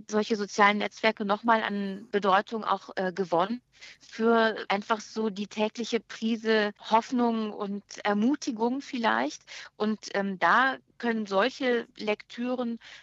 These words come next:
was anderes auch ausrichten. Auch gerade eben durch diese Semi-Öffentlichkeit so eines Raumes soziales Netzwerk und insbesondere bei Instagram. Und das ist auch etwas,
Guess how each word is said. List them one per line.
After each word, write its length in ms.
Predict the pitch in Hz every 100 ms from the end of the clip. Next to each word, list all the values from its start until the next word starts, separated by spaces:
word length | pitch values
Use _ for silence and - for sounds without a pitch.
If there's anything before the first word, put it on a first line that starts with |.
| -
was 200 | 202 -
anderes 340 | 208 240 233
auch 260 | 226 208 -
ausrichten. 640 | 208 240 - 170 - 170 160
Auch 220 | 214 220
gerade 340 | - 190 269 277
eben 300 | 220 220 220 - -
durch 160 | 220 220 - -
diese 520 | 214 196 208 202 196
Semi-Öffentlichkeit 1300 | 185 240 254 - 202 220 202 208 - - 202 196 196 - -
so 160 | 185
eines 460 | 180 185 190 185 -
Raumes 400 | 175 196 220 208
soziales 560 | - 180 - 185 180 -
Netzwerk 480 | 202 - - 165 -
und 160 | 180
insbesondere 640 | 175 180 - 180 175 175 170
bei 180 | 180 175
Instagram. 800 | 185 - 170 - 156 151 156 _ - - -
Und 180 | 190 185
das 160 | 185 202
ist 220 | 220 -
auch 160 | 208 -
etwas, 380 | 214 - 214